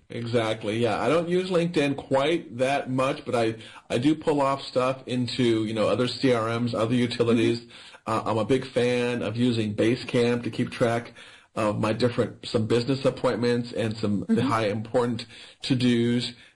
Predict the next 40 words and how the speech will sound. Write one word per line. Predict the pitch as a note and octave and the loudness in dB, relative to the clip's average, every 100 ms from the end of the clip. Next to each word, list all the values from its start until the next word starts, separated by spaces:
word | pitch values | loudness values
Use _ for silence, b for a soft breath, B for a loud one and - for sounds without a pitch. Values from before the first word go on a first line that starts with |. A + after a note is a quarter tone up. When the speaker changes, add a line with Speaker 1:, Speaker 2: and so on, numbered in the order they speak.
| _ | _
Speaker 1:
And, | B2 G#2+ | -2 0
and | - B2 | 2 2
again, | B2 F3 - A2 | 2 2 0 0
I | A2 | 0
don't | A#2 D3+ G3 D3+ | 2 2 2 -2
beat | F3 F3 | -4 -2
myself | C#3 D3 - C3+ - | 0 0 0 -2 0
up | C#3+ B2+ | 0 0
if | A#2+ | 0
I | A2+ | 2
don't | C#3+ D#3 | 2 0
necessarily | C#3+ - C3 C3 A#2+ | -4 0 2 2 2
follow | A#2+ B2+ A#2+ A#2 B2 | -2 0 2 2 0
up | C3 | 0
Speaker 2:
Right. | A#3+ | -4
Speaker 1:
with | C3 | -2
things | A2 A2 A2+ - B B | -2 -2 -6 -10 B B
Speaker 2:
Mm-hmm. | C#4+ F#4 | -2 0
Speaker 1:
correctly | C#3 A#2+ D3 F3 G2 G#2+ | 0 2 0 -2 -4 -4
because | A#2+ A#2 B2+ A#2 A#2 | -4 -2 0 0 0
there's, | A#2+ A#2+ A#2 A#2 F#2+ | 0 2 0 -6 -8
there, | B2 A2+ - - | -4 -2 -4 -4
life | A#2+ C#3 F3 | 0 0 0
happens. | F3 D#3 - - - - - _ b b b b B3+ | -2 -6 -6 -8 -10 -14 -20 _ b b b b 2
You | |
Speaker 2:
Mm-hmm. | C4+ D4+ | 2 2
Speaker 1:
pointed | D3+ C3 | 2 2
this | B2+ | 0
out | B2+ B2 | 0 2
a | |
while | A#2 B2+ | 2 0
back | A#2+ B2 C#3 | 0 -2 -2
in | B2 | -4
the | |
podcast, | A#2 A2+ B2+ A2+ G2 A2+ | -2 -2 -2 -4 -2 -2
is | A#2 | -2
that | - | -2
life | G2+ G#2+ C3+ C#3+ | 0 2 0 0
happens, | C3+ C#3+ G#2 G2+ A2 | -2 -2 -2 -4 -2
and | A2 G2+ | -2 -2